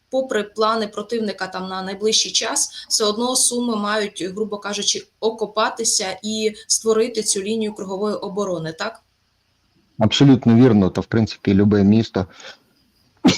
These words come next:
Speaker 2: Перепрошую, любе місто, яке знаходиться в, е, загрозливій зоні, має бути готове як для фронтальної, так і для кругової оборони.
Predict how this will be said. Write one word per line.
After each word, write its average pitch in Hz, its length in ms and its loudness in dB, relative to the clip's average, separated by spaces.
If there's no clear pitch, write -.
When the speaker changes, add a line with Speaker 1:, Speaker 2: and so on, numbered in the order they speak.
Speaker 2:
Перепрошую, 98 640 0
любе 104 320 4
місто, 110 360 4
яке 95 280 2
знаходиться 92 840 2
в, 85 200 0
е, 87 760 2
загрозливій 90 600 2
зоні, 98 360 2
має 87 240 2
бути 82 240 -2
готове 82 480 0
як 82 260 -2
для 80 420 0
фронтальної, 85 640 -2
так 76 240 -6
і 78 40 -8
для 76 140 -4
кругової 82 520 -4
оборони. - 380 -8